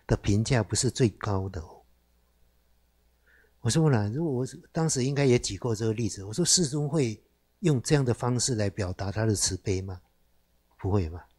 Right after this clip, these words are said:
但是世尊的慈悲一定是高过那个舍身喂虎的那个菩萨嘛，因为那是世尊的本身谈，对吧？嗯，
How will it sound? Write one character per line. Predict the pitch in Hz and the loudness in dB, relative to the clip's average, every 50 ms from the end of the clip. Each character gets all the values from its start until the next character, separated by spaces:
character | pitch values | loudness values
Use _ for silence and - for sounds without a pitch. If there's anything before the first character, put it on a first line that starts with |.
| _ _ _ _ _ _ _ _ _ _ _ _ _ _ _ _ _ | _ _ _ _ _ _ _ _ _ _ _ _ _ _ _ _ _
但 | - 156 151 | 0 0 2
是 | 139 156 | 4 6
世 | 143 - - 170 127 | 6 6 6 6 4
尊 | 123 147 135 | 2 2 2
的 | 135 120 | 2 2
慈 | - - - 113 | 2 0 0 2
悲 | - 143 131 | 2 2 2
一 | 110 110 | 2 2
定 | 110 - 127 | 4 4 4
是 | 113 - 131 | 4 4 2
高 | - - 113 117 | 2 4 4 2
过 | 113 - 120 110 107 | 2 2 -2 -2 -2
那 | 113 113 | -2 -4
个 | 104 104 | -4 -2
舍 | 98 - - 104 92 | 0 0 0 0 -2
身 | 87 113 110 117 | -2 -2 -2 0
喂 | 123 123 113 95 | 2 2 2 2
虎 | 92 90 80 | 0 -6 -10
的 | - 92 _ - - _ | -12 -16 _ -20 -18 _
那 | - 113 117 | 4 4 6
个 | - - 95 | 6 6 4
菩 | - - 92 | 2 2 -4
萨 | - - - - 82 80 | -2 -2 -4 -4 -6 -8
嘛， | - - _ _ _ _ _ _ _ - | -12 -18 _ _ _ _ _ _ _ 0
因 | 135 127 | 4 6
为 | 131 117 | 6 6
那 | 117 - | 6 6
是 | - - 127 127 113 | 6 4 4 4 4
世 | - - 131 | 4 4 4
尊 | - - 117 110 | 2 2 2 4
的 | 110 95 | 4 2
本 | - - 82 80 | 0 -2 -6 -6
身 | - - 90 87 90 | -6 -8 -8 -8 -6
谈， | - 82 - _ - | -6 -6 -6 _ -14
对 | - - - | -20 -20 -20
吧？ | - - - - - - _ _ _ _ _ _ _ _ _ _ _ _ _ _ _ _ _ _ _ _ _ _ _ _ _ _ _ _ _ _ _ _ _ _ _ _ _ _ _ _ _ _ _ _ _ _ _ _ - | -20 -20 -20 -20 -20 -20 _ _ _ _ _ _ _ _ _ _ _ _ _ _ _ _ _ _ _ _ _ _ _ _ _ _ _ _ _ _ _ _ _ _ _ _ _ _ _ _ _ _ _ _ _ _ _ _ -12
嗯， | 92 | -12